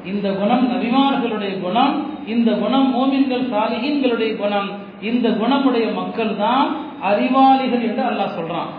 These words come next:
"இன்னமா யததக்கரு உலுல் அல்பாப் அல்லதீன யூஃபூன பிஅஹ்தில்லாஹ்." அறிவாளிகள் யாரு? வஃபாங்கிற உயர்ந்த குணத்தை கொண்டவர்கள் தான். அதனால உறவுகளை பேணுங்க, எல்லாருக்கும் விசுவாசமாக இருந்துங்க,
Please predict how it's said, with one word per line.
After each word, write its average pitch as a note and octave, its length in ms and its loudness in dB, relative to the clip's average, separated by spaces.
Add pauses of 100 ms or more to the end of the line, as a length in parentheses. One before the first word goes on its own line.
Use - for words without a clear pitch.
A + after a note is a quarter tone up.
(120)
"இன்னமா A#3 440 4
யததக்கரு G#3+ 800 -2
உலுல் A3 300 0
அல்பாப் G#3 580 2 (260)
அல்லதீன G#3 460 -2
யூஃபூன G#3 540 0
பிஅஹ்தில்லாஹ்." C#3 760 -4 (240)
அறிவாளிகள் B3+ 600 0
யாரு? A3+ 300 0 (360)
வஃபாங்கிற C4+ 560 2
உயர்ந்த B3 480 -2
குணத்தை G#3 500 -4
கொண்டவர்கள் D#3+ 500 -4
தான். D3+ 200 -4 (320)
அதனால A3 400 0
உறவுகளை A3 520 2
பேணுங்க, F#3 640 -6 (300)
எல்லாருக்கும் B3+ 600 -2
விசுவாசமாக A#3 760 0
இருந்துங்க, G3 360 -2